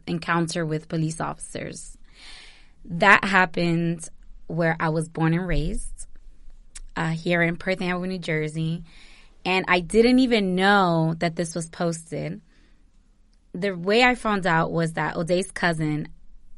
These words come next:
sent me a clip, and she said, "Is this really a law in Perth Amboy?" I immediately saw who the video, like, who, who the clip was from, which was Shaun King.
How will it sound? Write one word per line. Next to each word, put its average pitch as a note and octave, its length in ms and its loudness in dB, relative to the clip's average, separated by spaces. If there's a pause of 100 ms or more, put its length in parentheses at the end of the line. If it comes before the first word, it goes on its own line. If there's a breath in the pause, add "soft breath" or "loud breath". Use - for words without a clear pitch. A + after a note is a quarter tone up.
(200)
sent F#3+ 160 0
me A#3 120 4
a A#3+ 60 -2
clip, E3 460 -2
and E3+ 140 -4
she G3 80 -6
said, E3 340 -2
"Is F3 180 -2
this F#3+ 280 -2
really G3 260 0
a E3+ 120 2
law D#3+ 280 4
in D#3 200 0
Perth D#3+ 180 -6
Amboy?" E3 440 -2 (540 loud breath)
I F#3 100 10
immediately G#3 600 4
saw E3+ 420 4
who G3 520 0
the G#3+ 140 0
video, F#3+ 720 2
like, E3+ 240 -2
who, G3+ 360 -4 (280)
who G#3 200 -4
the A3 120 0
clip A3+ 280 -2
was F#3 140 -4
from, F3+ 340 0
which F3 180 -2
was E3+ 100 -4
Shaun F#3 280 0
King. D#3+ 480 -4